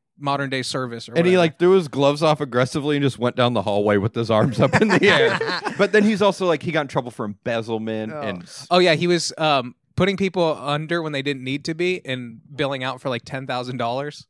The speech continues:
Speaker 3: Hell yeah, this
Speaker 1: for
Speaker 3: sounds
Speaker 1: insurance.
Speaker 3: like a, a hats off to
Speaker 2: It's a
Speaker 3: me.
Speaker 2: gloves off.
Speaker 1: No, no. He, unless he's the ruler of a country, we're not getting on his side.
Speaker 2: <laughs>
Speaker 1: Um, and yeah, th-, by the way, we're only on Turkmenistan's side 'cause we don't wanna, like, when we go visit the devil hole,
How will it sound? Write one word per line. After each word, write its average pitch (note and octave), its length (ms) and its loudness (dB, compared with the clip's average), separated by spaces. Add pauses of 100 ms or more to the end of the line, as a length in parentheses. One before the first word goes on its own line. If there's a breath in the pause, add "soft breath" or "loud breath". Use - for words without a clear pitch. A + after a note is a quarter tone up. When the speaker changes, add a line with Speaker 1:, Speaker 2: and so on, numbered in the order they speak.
Speaker 3:
Hell A3 360 -14
yeah, F#3+ 260 -4
this D3 80 -8
Speaker 1:
for C#3+ 140 -4
Speaker 3:
sounds A#2+ 60 -8
Speaker 1:
insurance. A3+ 380 -2
Speaker 3:
like F4 120 -4 (260)
a, D4 80 -4
a F4+ 80 -4
hats F#4 320 -10
off F#4+ 200 -6
to G#2+ 120 -8
Speaker 2:
It's F#4 140 -8
a G4+ 40 -6
Speaker 3:
me. D4 80 -8
Speaker 2:
gloves E2 280 -8
off. D2 220 -12 (120)
Speaker 1:
No, C3 220 -2
no. B2 240 -2
He, C3+ 200 -10
unless E3 260 -4
he's G3 140 -6
the D3+ 100 -2
ruler D#3 260 0
of B2+ 100 -4
a B2 60 -8
country, B2+ 420 -8
we're A#2 120 -12
not C3 160 -10
getting A#2+ 180 0
on A2+ 80 -6
his B3 160 -2
side. A3 340 -2
Speaker 2:
<laughs> G#3+ 120 -4 (880)
Speaker 1:
Um, C3 400 -2 (1160)
and D#3+ 160 0
yeah, D#3+ 220 4
th-, B2+ 200 -14 (120)
by D#3 200 2
the F3+ 80 2
way, D3+ 100 2
we're D3+ 220 -2
only E3+ 220 -2
on C#3+ 80 -2
Turkmenistan's C3 640 -6
side A#2+ 200 -6
'cause A#2+ 160 -14
we B2 100 -8
don't B2 160 -6
wanna, A#2+ 220 -10
like, A2 300 -20 (120)
when E3+ 160 -4
we E3 60 0
go D3+ 140 2
visit C#3+ 280 0
the C3 80 -4
devil B2 360 -4
hole, A2+ 300 -10